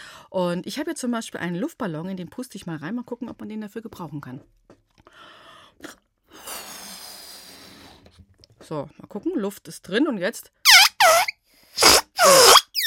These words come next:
Nee, ich finde, das klingt jetzt nicht sehr königlich nach Orgel. Das ist für die Orgel, die wir brauchen,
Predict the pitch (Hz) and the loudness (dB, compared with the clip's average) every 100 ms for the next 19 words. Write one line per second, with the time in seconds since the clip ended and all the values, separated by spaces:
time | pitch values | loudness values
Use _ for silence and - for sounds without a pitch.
0 | - 571 - _ 175 147 - - 147 - | 6 6 2 _ -12 -12 -12 -12 -10 -12
1 | - - - - - - 165 - - 185 | -14 -14 -16 -14 -16 -12 -12 -12 -12 -12
2 | - 170 - - 202 196 - 220 - 220 | -8 -8 -6 -2 2 2 0 -6 -6 -6
3 | 214 - - 180 180 180 320 403 349 - | -8 -10 -6 -6 -6 -8 -6 -6 -6 -6
4 | 262 247 - 240 208 202 - - - 180 | -4 -6 -4 -6 -6 -10 -16 -12 -6 -6
5 | 170 165 151 277 196 156 170 214 247 | -6 -6 -2 -2 -2 -8 -6 -4 -6